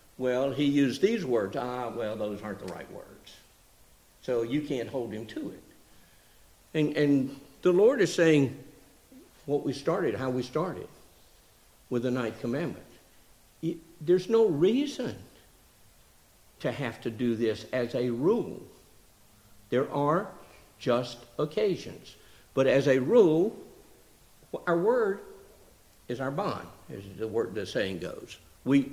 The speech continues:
ought to be trustworthy enough that all we gotta do is say, "Yes, I promise." You know, you don't need to say, "Before God, I promise."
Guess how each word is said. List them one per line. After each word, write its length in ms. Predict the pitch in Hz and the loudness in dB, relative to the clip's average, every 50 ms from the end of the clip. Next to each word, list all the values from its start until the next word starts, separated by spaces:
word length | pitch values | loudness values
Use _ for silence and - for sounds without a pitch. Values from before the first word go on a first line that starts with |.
| - - | -4 0
ought 280 | 143 165 - - - | 0 2 0 0 0
to 80 | - 175 | -2 -2
be 220 | 147 156 151 143 | 0 2 0 0
trustworthy 760 | 143 - - - 208 226 - - - 135 127 127 117 113 113 107 | -2 -4 -4 -4 -4 -4 -4 -6 -4 -2 -2 0 0 2 0 0
enough 400 | 101 101 101 98 98 120 139 - - - - - - - | 0 0 -2 -2 -2 -2 -4 -6 -10 -18 -20 -20 -12 -4
that 80 | - 185 | -2 0
all 140 | 202 220 220 | 2 4 2
we 80 | 226 | 2
gotta 180 | 214 202 196 185 | 2 2 0 2
do 180 | 170 170 190 196 | 4 4 4 4
is 120 | 180 185 | 4 2
say, 240 | - 170 160 165 165 - - - - - - - - | 2 0 0 0 -2 -6 -16 -20 -20 -20 -20 -14 -6
"Yes, 460 | - 277 392 330 147 113 - - - - - - - - - _ - - - - - _ _ - _ _ - - _ - - - - | -2 -2 0 0 0 -2 -4 -8 -14 -18 -20 -20 -20 -20 -20 _ -20 -20 -20 -20 -20 _ _ -20 _ _ -20 -20 _ -20 -12 -4 0
I 120 | 208 247 | 0 0
promise." 580 | 240 - 254 254 247 220 151 98 - - - - - - - - - - - - _ _ _ _ - _ _ - - _ - _ _ _ _ _ _ _ - _ _ - - _ _ _ _ _ - _ _ _ _ _ _ _ _ _ _ _ - - - _ - | 2 2 2 2 2 0 -2 -4 -6 -10 -14 -16 -20 -20 -20 -20 -20 -20 -20 -20 _ _ _ _ -20 _ _ -20 -20 _ -20 _ _ _ _ _ _ _ -20 _ _ -20 -20 _ _ _ _ _ -20 _ _ _ _ _ _ _ _ _ _ _ -20 -20 -20 _ -6
You 80 | - 123 | -4 -2
know, 180 | 110 120 147 - - - - - - - _ | -2 -2 -4 -8 -14 -20 -20 -20 -20 -14 _
you 100 | - 135 | -2 0
don't 220 | 127 160 160 156 - | 0 0 0 0 0
need 140 | 196 226 254 | 0 -2 -2
to 100 | 285 247 | -2 -4
say, 340 | - - 123 113 101 95 - - - - - - - | -4 0 0 0 0 0 -4 -10 -18 -20 -18 -8 -4
"Before 380 | - 131 131 - - 135 131 | -2 -2 -2 -2 -2 -2 0
God, 420 | 120 139 190 247 269 196 113 87 - - | 0 0 0 0 -2 -4 -6 -8 -10 -8
I 120 | - 123 107 | -6 -6 -6
promise." 580 | - - 131 110 90 80 - - - - - | -4 -4 -4 -4 -4 -6 -10 -14 -18 -18 -18